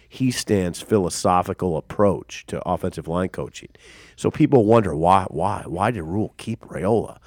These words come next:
Well, Raiola went in, I'm sure, to his office and said, "Hey, I learned under Harry Hiestand." "Oh, you learned under Harry Hiestand? Well, I worked for Pla-,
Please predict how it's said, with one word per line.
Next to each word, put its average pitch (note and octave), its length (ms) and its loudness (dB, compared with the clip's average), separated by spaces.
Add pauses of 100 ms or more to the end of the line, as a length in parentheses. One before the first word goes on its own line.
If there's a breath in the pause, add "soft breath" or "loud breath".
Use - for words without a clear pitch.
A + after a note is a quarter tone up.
(440 soft breath)
Well, D#2+ 280 -2
Raiola G#2 460 4
went G2+ 200 0
in, F#2+ 160 -2
I'm E2 120 -4
sure, A2+ 320 4
to - 220 -2
his E2+ 140 0
office F2+ 460 2 (560 soft breath)
and F#2+ 100 -8
said, F#2 160 -6
"Hey, G2 140 -2
I F2+ 80 2
learned G2+ 280 2
under D#2+ 200 -2
Harry E2+ 260 -4
Hiestand." A2 560 -4
"Oh, B2+ 160 6
you C3 160 0
learned C3 220 0
under F2 160 -6
Harry G#2 260 -2
Hiestand? D#3 440 -2 (220 soft breath)
Well, A#2+ 160 4
I D#3+ 40 8
worked C3+ 240 0
for - 80 -6
Pla-, A#2+ 240 0